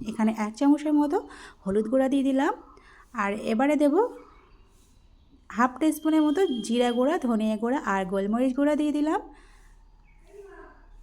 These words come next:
এবারে দেব ঝাল লঙ্কা গুঁড়া, এক চামচের মতো ঝাল লঙ্কা গুঁড়া দিচ্ছি। এই ঝালে কিন্তু খুবই ঝাল বন্ধুরা।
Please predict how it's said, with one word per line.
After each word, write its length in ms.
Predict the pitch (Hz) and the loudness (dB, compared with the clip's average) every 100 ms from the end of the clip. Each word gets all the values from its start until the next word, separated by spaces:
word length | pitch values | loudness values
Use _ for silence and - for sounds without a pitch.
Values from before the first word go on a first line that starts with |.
| - - - - - - | -20 -20 -20 -20 -16 -2
এবারে 340 | 233 269 311 | 2 4 4
দেব 220 | 311 320 | 4 2
ঝাল 420 | 320 220 226 240 269 | 2 0 -2 2 4
লঙ্কা 240 | 277 285 | 4 4
গুঁড়া, 180 | 302 311 226 | 2 2 -2
এক 220 | 233 233 | -4 -2
চামচের 340 | 302 294 302 | -2 -2 0
মতো 220 | 302 302 320 | 0 0 -2
ঝাল 360 | 294 196 208 | -2 -4 -2
লঙ্কা 220 | 220 247 | -2 -2
গুঁড়া 180 | 262 285 | 0 2
দিচ্ছি। 280 | 285 285 320 | 2 0 -2
এই 240 | - 240 | -4 -4
ঝালে 360 | 220 196 226 269 | -4 -2 0 0
কিন্তু 320 | 285 294 294 | 2 2 2
খুবই 380 | - 233 226 277 | -2 -6 0 -2
ঝাল 320 | - 294 370 | 2 2 2
বন্ধুরা। 440 | 302 262 269 294 | 2 4 4 4